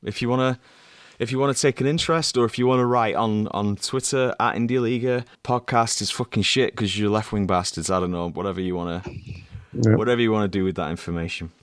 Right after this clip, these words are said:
Speaker 1: I was wondering, lasses, I don't know. <laughs> I don't know why in my head it sounds a bit misogynist, but that's bullshit.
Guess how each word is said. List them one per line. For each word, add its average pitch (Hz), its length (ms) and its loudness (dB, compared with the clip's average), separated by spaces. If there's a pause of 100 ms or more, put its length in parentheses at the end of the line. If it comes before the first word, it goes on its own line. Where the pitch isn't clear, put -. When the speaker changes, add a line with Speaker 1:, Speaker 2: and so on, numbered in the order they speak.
(160)
Speaker 1:
I 139 60 4
was 170 120 2
wondering, 320 220 0
lasses, 120 400 2
I 120 60 -2
don't 104 120 -2
know. 107 200 -2
<laughs> - 560 -2
I - 100 4
don't 170 120 0
know 135 120 4
why 120 180 6
in 107 80 -2
my 107 80 -2
head 120 180 -2
it 82 100 -6
sounds 95 260 -2
a - 20 -6
bit 107 120 -4
misogynist, 87 600 -4
but - 100 -6
that's 67 160 -4
bullshit. 85 460 -4